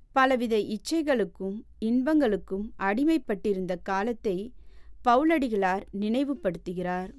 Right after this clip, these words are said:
அப்படிப்பட்ட மனிதர்களாகிய நம்மை நம்முடைய இரட்சகராகிய இயேசு கிறிஸ்துவின்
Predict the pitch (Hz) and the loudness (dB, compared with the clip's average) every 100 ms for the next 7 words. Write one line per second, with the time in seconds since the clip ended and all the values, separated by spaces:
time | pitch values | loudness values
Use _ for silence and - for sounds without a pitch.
0 | - - _ _ - - - - 247 247 | -20 -20 _ _ -20 -20 -20 -2 -2 0
1 | 269 240 226 196 208 196 196 294 330 285 | -2 0 -2 -2 -2 0 0 0 0 2
2 | 254 202 208 196 185 196 247 202 - - | 2 2 -2 -2 -2 -2 -2 -4 -8 -10
3 | 220 220 214 202 196 185 180 - 302 277 | -4 -2 0 2 2 2 -4 -2 0 2
4 | 220 202 190 175 220 - 269 233 208 - | 2 0 -2 0 0 0 -6 -6 -6 -6
5 | 190 180 180 | -6 -4 -8